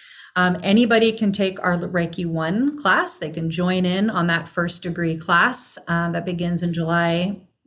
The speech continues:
this year, July ninth, or in January, um, and then decide whether or not they want to move on. If somebody wants to just drop in for Reiki two or Reiki three class,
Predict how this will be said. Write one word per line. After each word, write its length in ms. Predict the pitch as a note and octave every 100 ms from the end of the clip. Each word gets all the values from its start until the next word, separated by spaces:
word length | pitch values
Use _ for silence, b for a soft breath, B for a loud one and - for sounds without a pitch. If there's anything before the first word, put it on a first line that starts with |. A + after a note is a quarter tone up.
| _ -
this 340 | D#3+ E3 E3
year, 200 | E3+ E3
July 320 | E3 E3 D#3+ E3
ninth, 400 | G#3+ A3 G#3+ - B B B B -
or 140 | F#3
in 160 | E3+ D#3+
January, 640 | E3+ E3 E3 E3+ G#3 D4 B B B -
um, 300 | F#3 F#3 F3+
and 160 | F3
then 140 | F3 E3
decide 420 | E3 F3 D#3+ E3
whether 180 | E3 E3
or 60 |
not 180 | D#3+ D#3
they 120 | E3+
want 260 | D#3+ D#3+ D#3
to 360 | - D#3+ D#3 D3
move 260 | F3 E3 D#3
on. 380 | D3+ B3 C4 - _ b b b
If 80 | G#3+
somebody 340 | C4 D4 D4
wants 320 | A#3+ A#3 A#3+
to 100 | -
just 280 | G3+ B3 -
drop 320 | - F#3 G3+
in 300 | F#3 G#3+ D#4
for 360 | - F#3+ F3+ F3+
Reiki 360 | F3+ F3 F3 E3
two 260 | A#3+ C4+
or 180 | G#3+ E3
Reiki 360 | E3 D#3+ E3+ D#3+
three 160 | A#3+
class, 480 | A#3+ B3+ B3 B3+ -